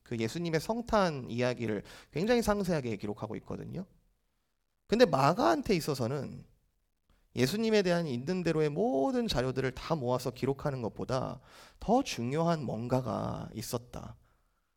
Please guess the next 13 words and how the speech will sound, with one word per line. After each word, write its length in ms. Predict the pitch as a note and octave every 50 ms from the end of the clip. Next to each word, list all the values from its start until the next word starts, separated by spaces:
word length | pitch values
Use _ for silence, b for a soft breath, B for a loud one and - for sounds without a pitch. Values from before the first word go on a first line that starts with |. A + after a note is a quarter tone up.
| _ _
그래서 320 | - B2 A#2+ A#2 - B2+ A#2+ B2 - - _ -
서서히 640 | - - - - - - A#3+ A#3 - B3+ A#3+ A3+
그거를 340 | E3+ - E3+ C3 C3+ C3 C3+
밝혀내는 580 | C3 - G#2 G#2 A2 - - C#3 C3+ C3 B2+ B2
것보다 540 | A#2+ A#2 A#2 A2 A2 - D3 D3 - G#2+ - B B B B B B
지금 340 | - - - D#3+ E3 G#3 G3+ -
처음부터 640 | - - - F#4+ F4+ F4 E4+ D#4 C#4 - - G#3
이 180 | A#2 A#2+ C3 D3
얘기를 300 | D#3+ D3+ D#3+ D3+ D#3+ E3+
하지 200 | F3+ F#3 - F#3
않으면 340 | C#3 A2+ A#2+ B2+ C#3 C3+ A#2+
안 180 | - G#2+ G#2+
될 340 | A2 A#2 G#2+ G#2 - - b